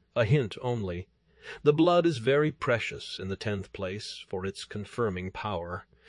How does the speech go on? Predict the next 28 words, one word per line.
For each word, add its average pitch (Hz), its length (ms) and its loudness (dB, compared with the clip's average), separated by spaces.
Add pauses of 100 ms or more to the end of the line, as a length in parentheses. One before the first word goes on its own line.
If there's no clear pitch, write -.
(200)
No 151 320 6
covenant, 117 540 2
we 113 200 2
are 110 160 4
told, 110 520 0 (100)
was 127 200 0
ever 147 300 2
valid 92 440 -2 (240)
unless 143 380 2
victims 127 560 0
were 117 140 2
slain 117 560 -2
and 101 180 0
blood 117 260 4
sprinkled. 107 600 -4 (920)
And 120 200 2
it 143 100 0
is 143 140 2
the 147 100 0
blood 135 340 6
of 160 140 0
Jesus 117 720 -4 (180)
which - 160 -6
has 98 140 -4
ratified 101 720 2
the 98 60 -2
new 110 180 -2
covenant 98 560 -4